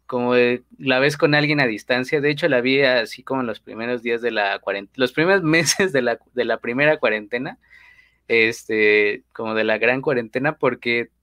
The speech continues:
entonces, la verdad, pues, yo la vi en ese momento con una persona, pues, que, pues, con la que me la pasaba bien, ¿no? Entonces, yo la verdad creo que yo estoy viciado por, por esa experiencia, porque yo sí puedo, yo sí encuentro muchas cosas muy discutibles en la película,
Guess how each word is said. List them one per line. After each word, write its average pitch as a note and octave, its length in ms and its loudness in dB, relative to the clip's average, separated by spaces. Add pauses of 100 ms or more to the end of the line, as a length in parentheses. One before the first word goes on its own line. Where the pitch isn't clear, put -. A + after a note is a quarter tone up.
(200)
entonces, D#3 500 0
la C#3+ 100 4
verdad, B2+ 340 2
pues, C#3+ 160 -2
yo D3 200 2 (160)
la C3 140 0
vi C3 260 -4 (480)
en B2+ 160 -2
ese C#3 120 -4
momento C3 280 -2
con C3 140 0
una C3+ 140 -2
persona, B2+ 380 -6
pues, G#2+ 180 -16
que, G#2+ 600 -2
pues, B2 100 -8
con D3 140 0
la D3 100 2
que D#3+ 80 0
me E3 80 2
la F3 120 0
pasaba A#3+ 340 -2
bien, A3 320 -6
¿no? C4+ 240 -10
Entonces, D3+ 600 2 (540)
yo C#3 220 4
la F#3 120 6
verdad D#3 240 6
creo E3 140 0
que E3 140 0
yo D#3+ 100 6
estoy D#3 560 2
viciado D3 640 0
por, A#2 520 -2 (180)
por B2 180 2
esa C3+ 160 0
experiencia, C3 760 -2 (440)
porque C3 340 2
yo D#3 140 2
sí G3 140 -4
puedo, D#3+ 200 4
yo E3 220 2
sí A3 140 -2
encuentro F#3+ 300 0
muchas F3+ 300 -8
cosas D3+ 240 -2
muy C#3+ 220 -4
discutibles C3+ 640 -2
en B2 80 -6
la G#2+ 140 -4
película, C3 540 -4